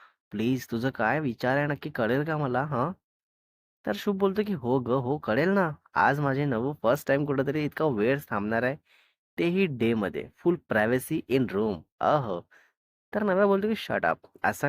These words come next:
काही नाही करायचं आपण, सगळे सोबत असणार आहे, ओके?" शुभ बोलतो, "अगं, सगळे सोबत आहे, पण सर्वांना एक एक ज्यांची त्यांची रूम आहे ना,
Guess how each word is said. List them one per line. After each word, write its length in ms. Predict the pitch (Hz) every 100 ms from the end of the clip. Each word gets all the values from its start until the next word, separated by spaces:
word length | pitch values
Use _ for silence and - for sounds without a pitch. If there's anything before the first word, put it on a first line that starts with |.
| 147
काही 220 | 131 117 123
नाही 160 | 117
करायचं 340 | 107 95 92 85
आपण, 280 | 78 196 269 - - - _ -
सगळे 240 | 117 147
सोबत 500 | 180 - 110 104 107
असणार 320 | 92 - 76 -
आहे, 100 | 85
ओके?" 300 | - 160 107 _ _ _ _ _ _ _ -
शुभ 280 | - 190
बोलतो, 380 | 170 107 90 147 - _ _ _ _ _ -
"अगं, 180 | 104 120
सगळे 280 | 160 160 190
सोबत 480 | 190 110 101 131 151
आहे, 160 | 110 120
पण 140 | - 170
सर्वांना 420 | 120 123 151 180
एक 260 | - 104 151
एक 140 | 147
ज्यांची 300 | 113 101 135
त्यांची 260 | 156 160 180
रूम 300 | 113 139 180
आहे 120 | 165
ना, 140 | 165